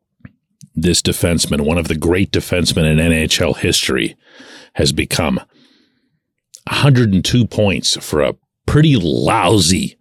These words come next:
San Jose team this past season. Scored a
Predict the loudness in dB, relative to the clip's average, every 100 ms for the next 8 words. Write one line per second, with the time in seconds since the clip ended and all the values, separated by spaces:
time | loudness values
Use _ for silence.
0 | _ _ -4 -2 0 0 2 2 2 0
1 | 0 0 0 0 -6 _ -20 _ _ _
2 | _ _ _ _ _ _ _ _ -20 _
3 | _ -4 -4 -2 -2 -2 0 0 0 -2
4 | -6 -14 _ _ _ -20 -20 _ _ -2
5 | 2 2 0